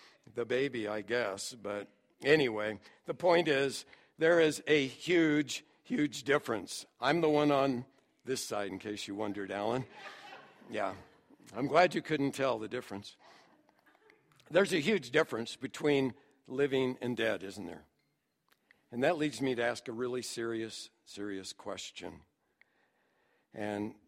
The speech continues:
the question is this: do you have new life in Christ?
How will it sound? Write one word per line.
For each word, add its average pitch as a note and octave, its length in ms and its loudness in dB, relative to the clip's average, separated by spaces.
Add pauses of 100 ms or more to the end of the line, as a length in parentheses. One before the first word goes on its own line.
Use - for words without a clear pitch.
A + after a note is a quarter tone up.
(100)
the B2 80 -6
question C3 640 -4
is G2 200 -8
this: G#2 340 -8
do B2 140 -12
you A2 160 -6
have A2+ 240 -6
new G#2+ 200 -4
life G2+ 400 -8
in F2+ 120 -12
Christ? - 600 -16